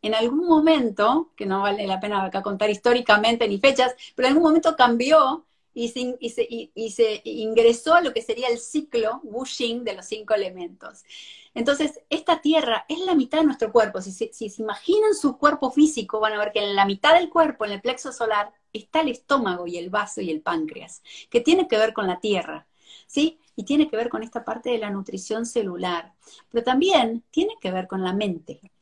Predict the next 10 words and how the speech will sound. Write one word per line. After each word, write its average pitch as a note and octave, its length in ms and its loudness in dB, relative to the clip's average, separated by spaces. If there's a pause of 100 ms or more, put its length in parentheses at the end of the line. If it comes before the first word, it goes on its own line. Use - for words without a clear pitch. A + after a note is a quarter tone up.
(120)
la G#3 140 -2
mente C#4 360 4
inconsciente, F3+ 1120 -2 (260)
¿sí? C4 360 -2 (180)
Todo C#4+ 160 0
el E4 120 4
inconsciente B3+ 520 0
que F#3+ 140 -6
vos G3 160 -6
guardás, F3 680 -10